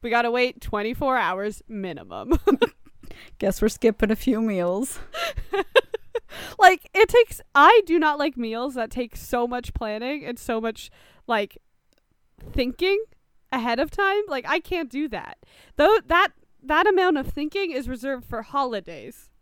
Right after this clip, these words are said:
Speaker 2: Yes, exactly. And again, it's just a big carrot. I
Speaker 1: <laughs>
Speaker 2: don't
Speaker 1: I also am, like, picturing you going to, like, a barbecue with a bunch of, like, meat eaters and
Speaker 2: <laughs> Oh,
Speaker 1: showing up
Speaker 2: man.
Speaker 1: with your carrot hot dog and just be like, "Hey,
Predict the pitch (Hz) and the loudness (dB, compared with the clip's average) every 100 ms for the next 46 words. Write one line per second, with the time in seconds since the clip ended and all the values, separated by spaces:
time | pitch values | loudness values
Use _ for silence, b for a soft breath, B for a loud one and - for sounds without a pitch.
0 | _ - 214 185 160 - - 196 185 175 | _ -8 -2 -2 -2 -6 -8 -6 -4 -4
1 | 165 - 165 160 - b b b b b | -6 -8 -10 -10 -12 b b b b b
2 | b - 190 190 220 190 - - - - | b -8 -6 -6 -4 -6 -6 -10 -16 -16
3 | - 247 - 220 - - 226 208 - - | -16 -16 -14 -16 -16 -10 -10 -10 -16 -12
4 | 190 220 170 - 196 254 226 185 - - | -8 -6 -6 -2 4 6 6 0 -2 -2
5 | - B B B B - 320 311 349 392 | -8 B B B B 0 2 4 2 0
6 | 453 427 320 294 - 269 - 302 302 285 | -2 -2 -2 -2 -2 -4 -6 -10 -10 -8
7 | 285 233 226 226 233 240 - 190 185 220 | -8 -6 -6 -6 -6 -8 -8 -8 -10 -12
8 | - 226 233 220 240 - 277 202 202 202 | -12 -8 -8 -8 -4 -2 -4 -6 -8 -8
9 | 208 185 196 247 254 285 320 220 214 233 | -12 -14 -12 -4 0 0 0 -2 0 0
10 | 233 196 214 269 - 240 277 - 202 214 | 0 -2 -2 -4 -2 -2 -4 -4 -2 -2
11 | 226 214 190 208 247 269 269 247 262 - | -4 -4 -4 -6 -6 -6 -6 -10 -12 -6
12 | 285 349 - 480 480 | -4 -4 -2 -2 0